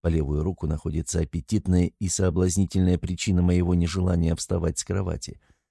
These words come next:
Я слышу все до единого шорохи, но решаю просто притвориться крепко уснувшим.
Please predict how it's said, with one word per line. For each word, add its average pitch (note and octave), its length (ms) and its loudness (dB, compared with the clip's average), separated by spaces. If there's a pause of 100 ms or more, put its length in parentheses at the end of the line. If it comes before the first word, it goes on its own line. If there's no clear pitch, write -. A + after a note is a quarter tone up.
(180)
Я C#3 220 0
слышу A#2+ 420 -2
все A2+ 260 0
до G2+ 100 2
единого G#2 540 4
шорохи, G#2 460 0
но D#2+ 180 0
решаю F#2+ 420 2
просто G#2 380 2
притвориться G2+ 600 0
крепко G#2 340 -2
уснувшим. G2+ 680 -2